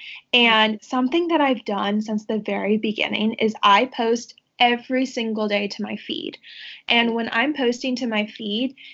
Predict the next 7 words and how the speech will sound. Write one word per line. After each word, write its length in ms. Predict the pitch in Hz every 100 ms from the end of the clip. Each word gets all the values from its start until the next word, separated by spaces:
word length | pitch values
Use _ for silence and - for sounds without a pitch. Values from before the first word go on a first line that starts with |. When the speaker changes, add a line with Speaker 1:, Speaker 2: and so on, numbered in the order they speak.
| -
Speaker 2:
the 100 | 254
copy 600 | 233 - 208 220 294 320 330 -
is 500 | 226 214 208 208 - _ _ _ -
pre, 420 | - 240 233 226
like, 360 | 220 196 202 208
batched 560 | 208 202 214 - -
copy, 580 | - 196 220 233 262 320